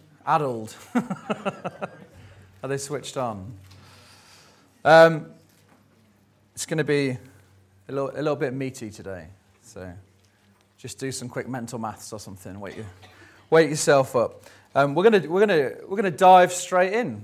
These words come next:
actually, I think. So if you've got Bibles, uh, Philippians chapter two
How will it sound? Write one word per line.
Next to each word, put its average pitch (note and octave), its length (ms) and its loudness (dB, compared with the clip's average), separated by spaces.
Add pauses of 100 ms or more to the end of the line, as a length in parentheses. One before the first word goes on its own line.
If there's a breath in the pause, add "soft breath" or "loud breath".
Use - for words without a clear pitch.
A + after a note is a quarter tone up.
actually, A#2+ 340 -8
I C3 60 -2
think. E3+ 300 -10
So - 120 -8
if D3+ 120 -8
you've C#3+ 100 -14
got C#3+ 240 -4
Bibles, D3+ 720 0 (100)
uh, C3+ 360 0
Philippians D#3 580 -6
chapter C3+ 320 -6
two D3 340 -4